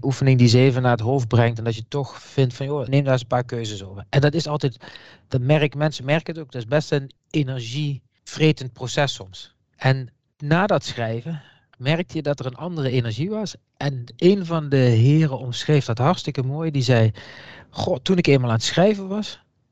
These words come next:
toen vloeide het er zo uit." En toen zei een andere reageerde erop en zei, "En dat is nou wat gevoel doet." Weet je, als je daarbij komt, dat gevoel vloeit er dan gewoon uit en dan komt dat verhaal, komt er ook zo uit. En dan kost het eigenlijk geen moeite.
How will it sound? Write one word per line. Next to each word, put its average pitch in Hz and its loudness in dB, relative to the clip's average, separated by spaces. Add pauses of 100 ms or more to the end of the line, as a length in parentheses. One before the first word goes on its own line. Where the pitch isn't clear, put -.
(100)
toen 139 -4
vloeide 190 2
het 165 2
er 135 -2
zo 165 2
uit." 98 0 (340)
En 139 2
toen - -6
zei 143 6
een 139 -6
andere 170 0
reageerde 160 4
erop 143 -6
en 135 -6
zei, 117 2
"En 131 4
dat 160 2
is 175 -4
nou 151 -8
wat 131 -6
gevoel 131 -8
doet." 95 -14 (220)
Weet 127 -4
je, 156 -4
als 120 -4
je - -4
daarbij 139 4
komt, 131 -8
dat 127 -2
gevoel 147 -6
vloeit 139 0
er 170 6
dan 143 4
gewoon 123 -2
uit 170 2
en 135 2
dan 123 -6
komt 156 -6
dat 135 -4
verhaal, 131 2
komt 131 -12
er 120 -8
ook 151 -10
zo - -12
uit. 92 -10
En 139 0
dan 143 -2
kost 208 -2
het 180 0
eigenlijk 165 4
geen 139 0
moeite. 101 -8